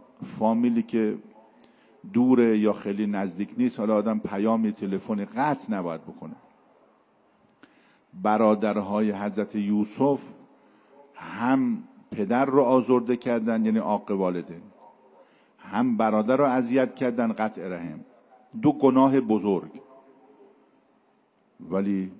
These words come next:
آخر سر پشیمان شدن، برگشتن، عذرخواهی کردن.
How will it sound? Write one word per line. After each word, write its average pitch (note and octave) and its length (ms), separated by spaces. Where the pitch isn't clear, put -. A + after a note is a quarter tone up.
آخر F#2 300
سر G2 200
پشیمان G2+ 540
شدن، A#2 400
برگشتن، G#2 680
عذرخواهی G#2 500
کردن. G#2+ 480